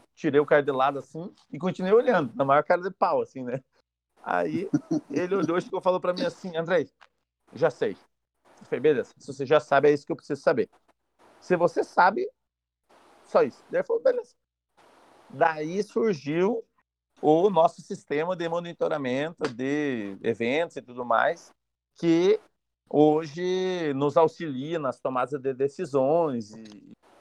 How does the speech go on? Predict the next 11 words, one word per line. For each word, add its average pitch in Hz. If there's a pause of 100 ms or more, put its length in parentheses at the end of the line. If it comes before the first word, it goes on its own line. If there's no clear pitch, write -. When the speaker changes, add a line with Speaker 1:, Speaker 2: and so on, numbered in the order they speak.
(640)
Speaker 1:
e, 117 (300)
e, 120
digamos 127
assim, 143
visualização 143 (520)
da 123
corrida 139
de 120
uma 135
forma 151
mais 151